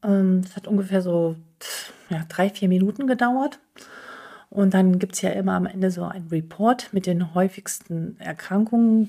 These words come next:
äh, oder, äh, die <laughs> einem vorgeschlagen werden. Und natürlich stand an oberster Stelle eine schwere Depression.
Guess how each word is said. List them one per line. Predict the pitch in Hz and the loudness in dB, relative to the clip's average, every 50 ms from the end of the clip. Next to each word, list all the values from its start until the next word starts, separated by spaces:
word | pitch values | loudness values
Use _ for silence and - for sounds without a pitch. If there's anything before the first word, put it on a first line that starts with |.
| 214 | -2
äh, | 220 185 | -2 -2
oder, | 165 165 170 160 156 151 151 156 156 160 _ _ _ _ | -2 -2 0 -2 -2 -2 -4 -6 -10 -12 _ _ _ _
äh, | - 202 180 185 185 180 175 - | -18 -18 -18 -18 -18 -20 -16 -8
die | - 180 180 170 | -4 -4 -2 -2
<laughs> | - - - - | -4 -4 -4 -2
einem | 202 - 180 170 | -2 -2 -4 -4
vorgeschlagen | 160 - - 175 180 185 180 - - 180 175 180 180 180 | -2 0 0 0 2 0 -2 -2 0 0 0 -2 -2 -2
werden. | 170 170 165 175 180 185 185 - _ - - - - - - - - - - - - - - - - - - - - - - _ _ - | 0 2 2 2 0 -2 -6 -18 _ -20 -20 -20 -20 -20 -20 -20 -20 -20 -20 -20 -20 -20 -20 -20 -20 -20 -20 -20 -20 -20 -20 _ _ -6
Und | 214 185 | -2 0
natürlich | 190 202 190 - 202 196 220 214 - | 2 2 2 2 4 4 4 2 2
stand | - 190 185 185 | 0 0 0 2
an | 185 175 175 | 0 -2 -2
oberster | 180 - - 180 175 180 175 - - - 170 | -4 -6 -4 -2 -2 -2 -2 -2 -2 -2 -2
Stelle | - - 160 160 175 175 170 180 185 - _ _ _ _ - | -2 0 0 2 4 2 2 0 -2 -8 _ _ _ _ -10
eine | - - 170 165 165 160 | -4 -2 0 0 0 -2
schwere | 160 - - 160 156 156 160 | -4 -4 -4 -4 -4 -4 -6
Depression. | 156 - - 160 _ - 180 175 - - - 175 156 156 160 | -10 -14 -14 -16 _ -4 -4 -4 -2 0 0 0 0 -2 -4